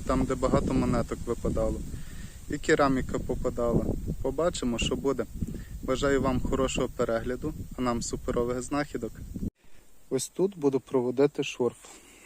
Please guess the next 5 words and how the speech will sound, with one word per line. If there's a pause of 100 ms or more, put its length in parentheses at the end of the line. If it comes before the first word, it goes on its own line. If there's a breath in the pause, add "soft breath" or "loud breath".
(340 loud breath)
Вибрав
собі (920 loud breath)
від
цієї
ямки.